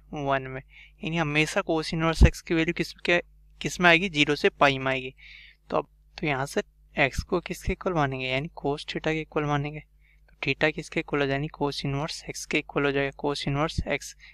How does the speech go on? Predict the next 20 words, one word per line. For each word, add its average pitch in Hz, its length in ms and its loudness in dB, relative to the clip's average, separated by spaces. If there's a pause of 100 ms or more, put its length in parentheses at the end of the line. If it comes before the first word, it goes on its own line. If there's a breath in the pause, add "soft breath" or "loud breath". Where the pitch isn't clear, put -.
(200 loud breath)
एक्स 139 220 -4
की - 140 0
वैल्यू 156 220 0
कहाँ 156 340 2
है? 175 80 -4
माइनस 143 440 2
वन 143 100 0
से 143 160 2
वन 139 100 0
में, 135 160 -2
तो 151 100 -2
डायरेक्ट 135 340 2
ये 147 120 2
आ 143 80 8
जाएगा 143 200 4
theta 143 320 0
equal 139 180 0
to 180 60 0 (100)
cos 147 220 2
inverse। 139 280 2